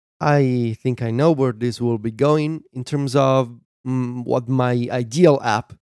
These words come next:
should, uh, should be like. But I actually haven't looked at third-party clients in a while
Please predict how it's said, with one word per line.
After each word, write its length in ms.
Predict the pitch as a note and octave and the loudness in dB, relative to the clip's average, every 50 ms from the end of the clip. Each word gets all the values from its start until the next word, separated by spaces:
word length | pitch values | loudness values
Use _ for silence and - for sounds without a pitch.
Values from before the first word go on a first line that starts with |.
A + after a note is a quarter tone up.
| _ - | _ -10
should, 560 | - - - - C3+ B2+ B2 A#2+ G#2 F#2+ - _ - | -6 -6 -4 0 2 4 4 4 2 0 -10 _ -10
uh, 420 | - G#2+ F2+ C2 A#1+ G#1+ G#1+ A#1+ B1 _ _ _ _ _ _ _ _ - | -8 -6 -6 -6 -8 -8 -10 -14 -18 _ _ _ _ _ _ _ _ -10
should 260 | - - D3 C3+ B2+ | -4 -2 -2 2 6
be 120 | D#3 E3 | 6 8
like. 400 | C#3 B2 A2+ A2+ B2 - - - _ _ _ _ _ _ _ _ _ _ _ _ _ _ _ _ _ _ - | 8 8 6 4 2 -2 -6 -12 _ _ _ _ _ _ _ _ _ _ _ _ _ _ _ _ _ _ 0
But 180 | D3+ C#3+ C#3 C#3+ | 2 2 4 4
I 300 | D3+ D#3 D#3+ D3+ D#3 D#3+ | 4 4 4 4 4 2
actually 380 | D#3+ E3+ - - - G3+ G3+ | 0 0 -2 -6 -4 -2 0
haven't 340 | F#3 F3 F#3+ G3 G3 F#3 E3 | 0 2 2 0 0 0 2
looked 340 | F#3 F#3+ F#3 - - - - - _ - | 0 0 -2 -4 -12 -16 -16 -14 _ -2
at 300 | D#3 D3+ D3+ - - _ _ _ - | 0 0 0 0 -2 _ _ _ -2
third-party 340 | E3 D3+ - D#3+ C#3+ C#3+ | -2 -2 0 0 0 0
clients 420 | - - C#3 C3 C#3+ C#3 B2+ - - | -2 -2 -2 0 0 0 -2 -2 -2
in 80 | C3 | -2
a 40 | A#2+ | 0
while 460 | A2+ A#2+ A#2+ A#2+ A2+ A2 A2+ B2+ A#2+ | 2 2 2 2 0 0 -2 -4 -6